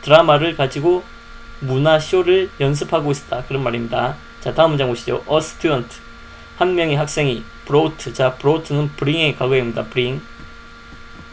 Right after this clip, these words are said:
bring,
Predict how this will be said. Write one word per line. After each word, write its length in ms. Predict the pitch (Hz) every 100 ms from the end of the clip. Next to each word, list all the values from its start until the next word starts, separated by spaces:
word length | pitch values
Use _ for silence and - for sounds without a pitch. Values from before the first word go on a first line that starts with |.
| - - - - - - - - - - - - - - - - - - - - - - -
bring, 340 | 131 131 147